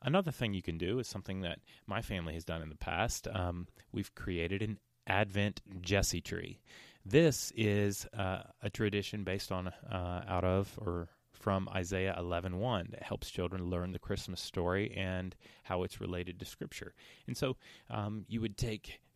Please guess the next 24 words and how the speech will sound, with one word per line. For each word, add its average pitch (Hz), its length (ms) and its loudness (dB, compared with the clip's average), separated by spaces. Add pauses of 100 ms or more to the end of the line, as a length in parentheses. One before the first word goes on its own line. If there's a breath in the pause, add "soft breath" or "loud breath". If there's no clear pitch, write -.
(120)
twenty-four 104 840 -2
different 107 360 -4
Bible 92 320 -2
stories, 87 880 -6
um, 87 400 -8
and 95 80 -4
you 104 80 -4
can 117 140 -4
find 101 440 -4
this 92 280 -4
online. 90 640 -2
In, 98 200 -2 (100)
in 87 340 -6 (640)
you 101 100 2
could 95 180 -4
get 98 120 2
a, 85 220 2
a 90 80 -2
template 101 480 -4
for 92 120 -6
this 90 380 -4
online, 87 460 -6
I'm 85 100 -8
sure. 92 360 -2